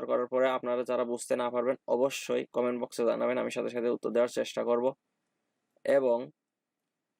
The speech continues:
আপনারা সম্পূর্ণ ভিডিওটি আগে দেখবেন এবং যারা শিক্ষাগত যোগ্যতা মিলবে এবং বয়স ঠিক আছে তারা অবশ্যই আবেদনটি করবেন। এখানে পদ সংখ্যা দেখেন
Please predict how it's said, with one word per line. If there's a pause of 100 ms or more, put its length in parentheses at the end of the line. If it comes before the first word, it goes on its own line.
আপনারা (100)
সম্পূর্ণ (200)
ভিডিওটি (100)
আগে (100)
দেখবেন
এবং (100)
যারা
শিক্ষাগত (120)
যোগ্যতা
মিলবে (380)
এবং (140)
বয়স (160)
ঠিক (120)
আছে (400)
তারা
অবশ্যই
আবেদনটি
করবেন।
এখানে
পদ (100)
সংখ্যা
দেখেন